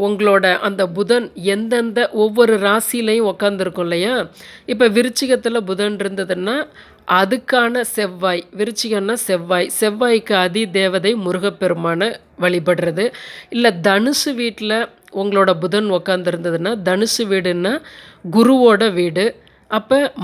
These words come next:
மகான்களை வழிபடுறது. இதெல்லாம் நீங்க சேர்ந்து பண்ணும்போது கண்டிப்பா உங்களோட கெட்ட கர்மா கரையும். நு-, உங்களுக்கான ஒரு சிறந்த பரிகாரமா இவைகளெல்லாம் உங்களை சப்போர்ட்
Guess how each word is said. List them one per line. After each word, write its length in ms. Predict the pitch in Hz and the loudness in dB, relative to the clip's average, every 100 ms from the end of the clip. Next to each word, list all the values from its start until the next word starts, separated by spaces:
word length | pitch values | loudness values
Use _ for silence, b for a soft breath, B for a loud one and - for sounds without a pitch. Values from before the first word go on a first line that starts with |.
| 185 | 0
மகான்களை 680 | 175 233 254 269 240 220 220 | 0 0 -2 -2 0 0 0
வழிபடுறது. 760 | 190 185 160 185 175 165 175 - | 0 -2 -2 -2 -2 -4 -6 -6
இதெல்லாம் 440 | 208 220 233 277 | -4 -2 0 0
நீங்க 240 | 262 220 190 | 0 0 -2
சேர்ந்து 420 | 185 202 214 220 196 | 0 0 2 0 0
பண்ணும்போது 640 | 180 185 180 170 170 220 | 0 0 0 0 0 -2
கண்டிப்பா 580 | - 185 190 202 226 220 | 0 0 0 -2 0 0
உங்களோட 300 | 196 175 165 | 0 0 -2
கெட்ட 360 | 165 160 - | -4 -6 -2
கர்மா 420 | 196 196 180 180 180 | -2 0 -2 -2 -2
கரையும். 500 | 175 170 170 185 - B B B B B - | -2 -2 0 -2 -2 B B B B B 2
நு-, 60 | |
உங்களுக்கான 1080 | 208 202 208 220 220 214 202 214 240 208 190 | 6 6 6 4 2 2 0 2 2 2 2
ஒரு 340 | 180 180 175 | 0 0 0
சிறந்த 560 | 175 - 208 226 240 262 | -2 -2 0 0 0 -2
பரிகாரமா 880 | 254 202 196 220 208 196 175 185 240 | 0 0 0 2 2 2 0 -2 -4
இவைகளெல்லாம் 840 | 190 185 180 180 175 180 196 226 | -2 -2 -2 -2 -2 -2 -2 -2
உங்களை 400 | 190 170 175 196 170 160 - B B B - | -2 -2 0 2 2 -2 -8 B B B -2
சப்போர்ட் 380 | 196 - 196 | -2 0 -2